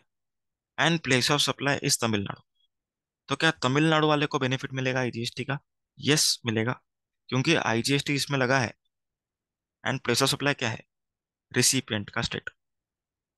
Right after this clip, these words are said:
Clear point? तो very important, ऐसा नहीं बोलना है कि हर आईजीएसटी का benefit मिलेगा। आईजीएसटी जिसमें place of supply recipient का state होगा, उस cases में आईजीएसटी का benefit मिलेगा। ठीक है,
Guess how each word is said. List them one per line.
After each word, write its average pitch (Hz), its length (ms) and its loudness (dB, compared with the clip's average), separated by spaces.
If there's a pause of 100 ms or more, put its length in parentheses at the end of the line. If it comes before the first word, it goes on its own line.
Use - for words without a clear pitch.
(320)
Clear 127 200 2
point? 120 260 -4 (640)
तो 123 80 -2
very 156 260 4
important, 143 420 0
ऐसा 120 240 0
नहीं 131 160 0
बोलना 127 260 0
है 131 140 0
कि 147 280 -6 (360)
हर 139 160 2
आईजीएसटी 123 460 2
का 120 80 0
benefit 104 360 0
मिलेगा। - 340 -18 (680)
आईजीएसटी 127 600 2
जिसमें 127 360 -2
place 120 400 0
of 131 100 0
supply 135 300 0
recipient 151 600 -2
का 131 120 -2
state - 280 -6
होगा, 117 260 0 (440)
उस - 240 2
cases - 480 -2
में 135 80 -4
आईजीएसटी 104 480 -4
का 120 100 -4
benefit 104 400 -6 (400)
मिलेगा। 101 320 -2 (460)
ठीक 127 100 -4
है, - 80 -8